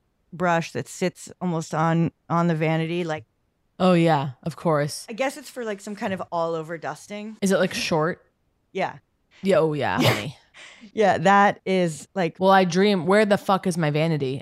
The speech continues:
Speaker 2: And,
Speaker 1: I
Speaker 2: and
Speaker 1: know.
Speaker 2: one day I'll get it. One day I'll get it.
Speaker 1: I had a vanity basically as a,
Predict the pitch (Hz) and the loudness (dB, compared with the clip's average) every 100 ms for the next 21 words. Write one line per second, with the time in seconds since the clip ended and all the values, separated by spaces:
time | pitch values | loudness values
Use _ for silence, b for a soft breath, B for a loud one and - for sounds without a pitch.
0 | - 160 78 190 185 156 147 170 175 180 | -6 -4 0 2 4 6 4 4 2 4
1 | 180 190 190 156 - - 151 156 180 175 | 4 2 0 0 -4 -8 -2 2 4 4
2 | 160 147 147 143 156 - 220 208 190 170 | 2 2 0 -2 -4 0 2 2 2 2
3 | 170 170 165 170 165 160 - 175 170 160 | 4 4 2 2 0 -2 -4 0 0 0